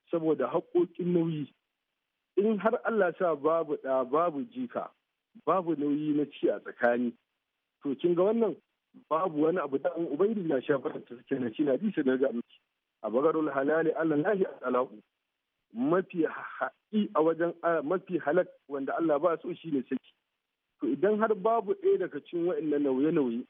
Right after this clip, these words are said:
to shi ne kenan Allah ne ya kaddara kawo zama kuma ya kaddara rabuwa haka. Amma an so namiji Allah ya ce ya ihsani. In babu wannan ka kyautata, inda wani iko ya dangana da shekaru ko zama da aka yi. Ita ma mace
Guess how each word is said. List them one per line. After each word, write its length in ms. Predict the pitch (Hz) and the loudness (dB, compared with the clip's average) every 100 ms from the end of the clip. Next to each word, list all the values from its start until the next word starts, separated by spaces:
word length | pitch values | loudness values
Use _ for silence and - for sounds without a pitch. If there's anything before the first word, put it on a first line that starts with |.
| _ _ _ - | _ _ _ -10
to 100 | 214 | -6
shi 80 | 233 | -2
ne 120 | 233 - | -2 2
kenan 220 | 190 165 160 | 0 2 0
Allah 240 | 220 180 | 2 2
ne 60 | 190 | 0
ya 60 | |
kaddara 360 | 190 196 180 160 | -4 -4 -2 0
kawo 320 | 170 185 190 | 0 2 2
zama 340 | 190 196 196 185 _ - | 2 0 0 -2 _ -6
kuma 120 | 214 | -2
ya 40 | 214 | 0
kaddara 280 | 214 175 143 | 0 0 0
rabuwa 220 | 123 139 | 0 0
haka. 260 | 143 139 101 _ _ - | 0 -4 -8 _ _ -10
Amma 280 | 147 165 175 180 | -4 -2 -2 0
an 160 | 208 196 | -2 0
so 300 | 214 214 208 - - | 2 2 2 -2 -12
namiji 400 | 185 208 214 190 - 170 | -4 -2 -2 -4 -2 2
Allah 200 | 180 165 | 2 2
ya 60 | |
ce 140 | 160 180 | -2 -2
ya 180 | 139 - | -2 0
ihsani. 540 | 190 151 - 147 127 95 _ _ _ _ _ 180 | -2 -6 0 0 0 -8 _ _ _ _ _ -6
In 120 | 190 | 0
babu 200 | 202 180 | 2 2
wannan 220 | 180 160 | 0 -2
ka 80 | 131 | -2
kyautata, 480 | - 170 151 143 139 | -4 -4 -4 -4 -4
inda 200 | 220 185 | 0 2
wani 280 | 180 185 185 | 2 0 -4
iko 120 | 175 165 | -2 0
ya 100 | 185 | 0
dangana 340 | 175 165 165 | 0 -2 -2
da 80 | 135 - | -2 -4
shekaru 320 | 127 127 151 - | -4 -2 -2 -2
ko 120 | 165 | 0
zama 300 | 160 165 165 | 2 2 -2
da 80 | - - | -4 -12
aka 200 | - 120 | -12 -16
yi. 600 | _ _ _ _ - 170 | _ _ _ _ -12 -2
Ita 120 | 185 | 0
ma 100 | 190 | 2
mace 140 | 185 | 0